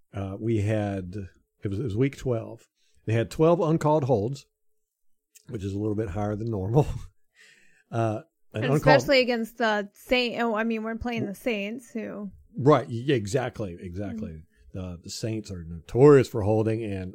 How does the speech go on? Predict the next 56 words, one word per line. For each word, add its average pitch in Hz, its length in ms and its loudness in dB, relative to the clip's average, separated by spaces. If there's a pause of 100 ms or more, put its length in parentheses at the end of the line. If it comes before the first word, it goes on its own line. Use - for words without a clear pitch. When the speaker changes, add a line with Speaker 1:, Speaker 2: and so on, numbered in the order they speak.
Speaker 1:
hopefully 139 360 4
I'm 104 140 -2
gonna 104 140 -4
get 107 160 -2
that 104 200 -4
video 120 460 -2
out. 95 240 -10
You 98 100 -8
know, 87 60 -10
I 90 40 -10
promised 127 400 -4
it 113 80 -4
at 113 120 -4
the 107 80 -6
beginning 113 340 -2
of 107 60 0
the 117 60 -2
year 131 180 2
after 110 180 -2
week 110 240 -4
one, 113 480 2 (340)
and 120 120 2
then 123 100 2
I 117 60 0
was 107 180 -2
like, 107 240 -4
"Eh," 117 300 -2 (480)
but 123 120 2
I've 98 120 -6
got 139 260 2 (380)
the 113 120 -6 (120)
week 147 180 4
one 180 180 8
clips 135 280 2
together, 104 440 -2 (960)
so 104 200 0
I'm 104 140 -4
gonna 113 180 -2
try 110 200 -2
to 104 60 -4
get 101 140 -2
that 104 220 -4
out 113 180 -2
and 98 100 -4
just 107 200 -4
show 135 340 -2
how, 107 540 -6 (160)
you 110 160 -4
know, 85 300 -10 (140)
I 104 40 -10
mean, 82 260 -10
these 117 220 -4
guys - 280 -10
cheat. 196 380 -10 (460)
They - 100 -6
cheaters. 202 540 -6